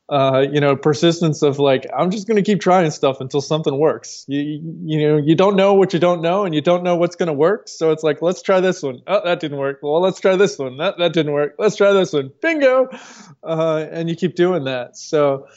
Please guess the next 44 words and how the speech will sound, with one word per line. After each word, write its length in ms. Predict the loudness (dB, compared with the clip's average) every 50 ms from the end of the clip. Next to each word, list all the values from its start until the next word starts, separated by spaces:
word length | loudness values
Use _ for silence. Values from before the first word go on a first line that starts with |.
| _ _ _ _ _ _ 0
you 60 | 2
know, 140 | 4 4 4
and 80 | 4
there, 80 | 2 2
but 200 | 2 0 2 2
there's 160 | 2 2 2
lots 500 | -2 -8 -6 -2 0 0 0 0 -2 -4
of 60 | -6 -6
smart 280 | -4 -4 -4 -4 -4
people 380 | -6 -8 -6 -4 -2 -2 0 -2
have 100 | -2 -2
helped 240 | -4 -4 -4 -4 -8
me 100 | -8 -6
along 260 | -4 -4 -4 -4 -4
the 80 | -4
way, 260 | -2 -2 0 0 0 -2
have 180 | -2 -4 -4 -4
given 220 | -4 -4 -4 -4
me 120 | -6 -4
guidance 440 | 0 2 4 4 2 0 -4 -6 -4
on 200 | -4 -4 -4 -4
things. 340 | -4 -6 -6 -6 -10 -16 -18
So 360 | -12 -6 -4 -2 -2 0 -2
it's, 360 | -2 -4 -6 -10 -14 -18 -18 -12 -10
you 100 | -8 -6
know, 140 | -4 -4
I, 140 | -4 -4 -6 -8 -4 -4
I 80 | -4
can't, 400 | -4 -2 -4 -2 -2 -2 -2 -4 -8 _ _ -20 -20 -20 _ _ _
I 80 | -2 0
can't 260 | 2 2 2 2 2
directly 720 | 2 4 4 4 2 0 0 0 2 2 2 0 -2 -4 -6
attribute, 580 | -8 -6 -4 -4 -2 -2 0 -2 -2 -2 -6 -10 _
you 200 | -10 -8 -6 -4
know, 160 | -4 -4 -2
our 280 | 0 0 0 0 -2 -4
success 540 | -6 -4 -4 -2 0 0 0 0 0 -4 -6 -2
to 120 | 0 0
anything 420 | 0 0 -2 -4 -6 -6 -6 -4
that 180 | -2 -2 -2 0
I 180 | 0 0 0 0
specifically 800 | -2 -6 -10 -12 -10 -6 -6 -4 -2 -2 -2 0 2 4 4 4
have 180 | 2 0 0
done. 380 | 0 0 0 2 0 0 -2